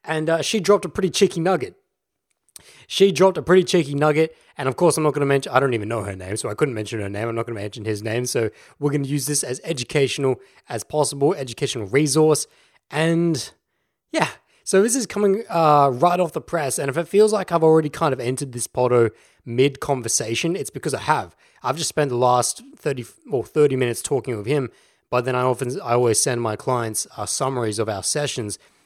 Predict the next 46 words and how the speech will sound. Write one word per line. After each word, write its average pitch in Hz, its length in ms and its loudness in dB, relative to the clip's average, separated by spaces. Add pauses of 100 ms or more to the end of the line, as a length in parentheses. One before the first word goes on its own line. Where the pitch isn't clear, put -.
(140)
in 120 120 -8
which 120 160 -2
I 120 80 -2
get 120 160 -2
my 107 140 -6
thoughts 123 320 -4
together 107 420 -2
and 104 100 -8
give 117 120 -2
them 101 180 -8
recaps 113 440 -4
so - 140 -8
they 98 120 -6
can - 120 -12
take - 240 -8
away 110 180 -4
the 104 100 -4
actionables. 104 640 -8 (540)
And 131 160 -4
so 135 160 2
I've 123 160 6
had 143 120 0
a 120 40 -4
conversation 131 480 -2
with 120 40 -4
myself 143 400 -2
about 107 300 -8
this 104 220 -8 (260)
for - 80 -12
the 120 80 -2
last 110 380 0
ten, 113 160 -4
fifteen 113 320 -6
minutes, 110 320 -4 (340)
about 127 220 2
when 127 160 2
it 123 100 -2
comes 127 360 -2
to 127 120 0
being 131 300 2
in 127 100 0
a 113 320 0 (380)
friendship 143 640 0
with 113 120 -4
a 110 60 -4
woman. 110 320 0